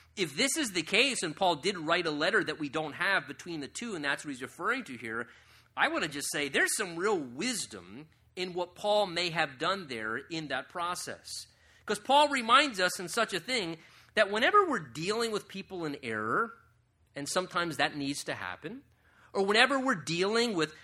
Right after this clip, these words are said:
relational tension or challenges and trying to work through that,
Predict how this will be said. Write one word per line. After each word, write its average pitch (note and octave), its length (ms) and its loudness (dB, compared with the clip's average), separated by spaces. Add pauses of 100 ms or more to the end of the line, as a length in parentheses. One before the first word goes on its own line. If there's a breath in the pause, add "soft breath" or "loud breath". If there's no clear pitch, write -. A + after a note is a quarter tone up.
(120)
relational F3 680 2
tension F#3+ 500 -2
or E3 140 -2
challenges E3 840 2
and C#3+ 100 -2
trying D#3 240 2
to D3+ 60 -4
work C#3+ 340 -2
through D3 280 -4
that, D#3+ 340 -2